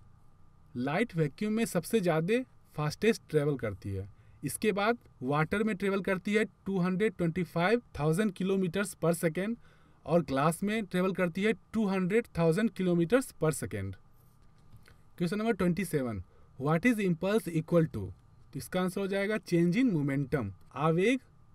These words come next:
change in momentum के तुल्य होता है। इसका फॉर्मूला होता है F into del T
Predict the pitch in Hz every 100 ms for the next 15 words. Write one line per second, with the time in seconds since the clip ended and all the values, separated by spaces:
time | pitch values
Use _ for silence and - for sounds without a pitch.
0 | - 170 190 240 214 175 170 165 190 175
1 | 262 269 - 180 180 131 120 110 101 95
2 | - - - - 147 - 190 185 180 208
3 | 208 220 208 151 180 - 131 160 160 196
4 | 147 160 160 202 254